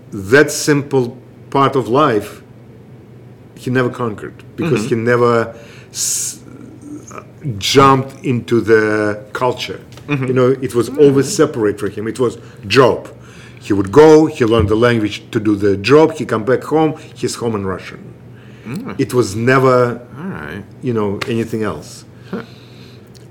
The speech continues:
Speaker 1: Uh, his wife, great English. She was, uh, English teacher in
Speaker 2: Oh.
Speaker 1: Russia. So
Speaker 2: Huh.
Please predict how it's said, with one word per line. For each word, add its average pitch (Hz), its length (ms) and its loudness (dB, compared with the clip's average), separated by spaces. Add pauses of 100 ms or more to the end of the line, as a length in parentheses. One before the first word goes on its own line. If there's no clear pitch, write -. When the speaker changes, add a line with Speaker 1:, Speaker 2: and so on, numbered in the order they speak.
(120)
Speaker 1:
Uh, 113 580 4 (1120)
his 143 320 4
wife, 160 680 4 (1080)
great 147 340 6
English. 98 600 0
She - 160 -8
was, 113 320 0 (200)
uh, 110 560 0
English 135 320 -2
teacher 135 320 -4 (280)
in 104 60 -4
Speaker 2:
Oh. 196 120 0
Speaker 1:
Russia. - 280 -8
So 123 180 2 (180)
Speaker 2:
Huh. 107 80 0